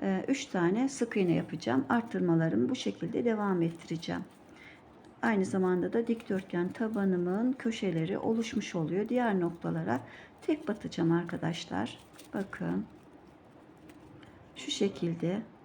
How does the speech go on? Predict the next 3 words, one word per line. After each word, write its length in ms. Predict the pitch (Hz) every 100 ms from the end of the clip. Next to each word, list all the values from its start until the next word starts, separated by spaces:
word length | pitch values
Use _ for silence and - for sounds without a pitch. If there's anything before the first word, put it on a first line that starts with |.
| -
arttırma 460 | 202 - 202 180
noktalarım 760 | 170 165 - 170 165 156 196 247 - - - - - - - - - - - - - -
ilerleyecek. 1000 | 247 226 185 175 160 151 - 208 233 -